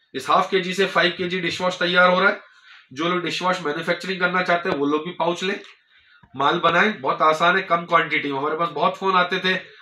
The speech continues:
"सर, दो किलो दे दो, एक किलो दे दो, पांच किलो दे दो", उन सब के लिए बहुत आसान तरीका है। Only फिफ्टी फ़ाइव रुपीज का पाउच है, जो भी इसके बाद किराया लगेगा, वो आपका च-, है, मतलब, ग्यारह रुपए,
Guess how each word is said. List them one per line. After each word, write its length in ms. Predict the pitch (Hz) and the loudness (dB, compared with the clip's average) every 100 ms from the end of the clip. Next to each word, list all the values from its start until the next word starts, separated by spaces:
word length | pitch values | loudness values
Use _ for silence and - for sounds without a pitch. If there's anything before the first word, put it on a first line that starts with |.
| - - | -14 -8
"सर, 120 | 160 | -4
दो 180 | 165 170 | 0 0
किलो 200 | 180 175 | 0 -2
दे 160 | 165 | -2
दो, 180 | 160 165 | 0 0
एक 220 | 170 165 | 0 -2
किलो 140 | 175 165 | -2 -2
दे 120 | 160 | -2
दो, 140 | 165 | -2
पांच 300 | 165 160 160 | 0 2 0
किलो 180 | 175 160 | 0 0
दे 100 | 143 | 0
दो", 120 | 127 | -4
उन 100 | 143 | -6
सब 220 | 139 147 | -6 -8
के 100 | - | -6
लिए 140 | 147 147 | -6 -4
बहुत 160 | 143 135 | -4 -4
आसान 340 | 127 139 123 | -4 -4 -6
तरीका 340 | 123 110 95 | -8 -10 -12
है। 120 | - _ _ _ - - _ _ _ _ - | -20 _ _ _ -20 -20 _ _ _ _ -4
Only 200 | 160 170 | -2 -2
फिफ्टी 300 | 160 - 175 | -4 -4 -2
फ़ाइव 180 | 165 | 0
रुपीज 260 | 170 170 170 | 0 -2 -2
का 100 | 180 | 0
पाउच 320 | 170 151 160 | 0 0 0
है, 60 | 175 | -2
जो 180 | 147 151 | -2 -4
भी 80 | |
इसके 180 | 170 - | -4 -2
बाद 160 | 165 160 | -2 0
किराया 260 | 147 151 | 2 4
लगेगा, 500 | 160 165 165 180 190 - _ _ | 6 4 2 0 -2 -6 _ _
वो 120 | 127 131 | -4 -2
आपका 300 | 131 - 156 | -2 -2 -4
च-, 160 | - - - 135 | -4 -18 -10 -2
है, 260 | 185 - - - - - _ _ _ _ _ _ - | -2 -2 -14 -20 -20 -20 _ _ _ _ _ _ -12
मतलब, 220 | 135 156 | -6 -4
ग्यारह 300 | 135 156 170 | 0 2 4
रुपए, 320 | 165 151 123 | 2 -2 -4